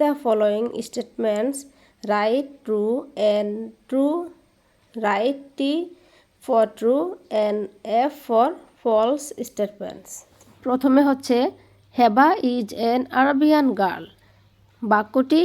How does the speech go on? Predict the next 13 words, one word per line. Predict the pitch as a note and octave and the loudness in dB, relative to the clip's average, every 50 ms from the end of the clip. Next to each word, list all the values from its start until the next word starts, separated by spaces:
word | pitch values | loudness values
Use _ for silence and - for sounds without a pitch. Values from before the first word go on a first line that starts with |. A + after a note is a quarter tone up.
| E4+ - - | 2 0 2
সঠিক। | C#4+ A#3 G#3 G#3 - F3+ E3+ - - _ _ _ _ _ _ _ _ _ - | 2 2 2 2 -2 -6 -8 -10 -16 _ _ _ _ _ _ _ _ _ -2
তাহলে | A#3 A3 A3+ A#3 B3 B3+ C4 | 0 2 2 4 4 4 4
আমরা | C4 C4 C4+ C4 - B3 | 4 4 2 0 -2 -2
পরীক্ষার | A#3 A3+ A#3 - - C4 B3+ C4 | -2 -2 -2 0 0 0 0 0
খাতায় | - C4 C4 C4 C#4+ C4+ D4 E4+ F#4+ F#4+ - - _ _ _ _ _ _ | -2 -2 -2 0 0 0 2 0 0 -4 -6 -12 _ _ _ _ _ _
পুরো | - B3 B3+ C4 B3 G#3+ A#3 | 0 2 4 4 4 4 2
বাক্যটি | A3+ A3 A3+ - C4 C4 C#4+ C4+ A#3+ A#3 | 0 2 2 0 0 2 2 4 4 4
আগে | A3 A#3+ C4 A#3+ A#3+ | 4 2 2 2 2
লিখব, | A#3 G#3+ G3+ G3 G#3 B3+ D4+ G#4+ A#4 - _ _ _ - | 0 -2 -2 0 2 2 2 2 0 -4 _ _ _ -2
তারপরে | A3 G#3 G3 - - A3+ A3+ A3 C4 D4+ A#4 - - - | -2 0 -2 0 0 0 2 2 2 0 0 -4 -4 -2
টি | - C4+ C#4 C4 G#3+ | 2 2 2 4 2
বসিয়ে | A3 G#3 - - G3+ F3+ F3 - | 0 -2 0 -2 -2 -2 -2 -4
দিব। | - F2 | -6 -8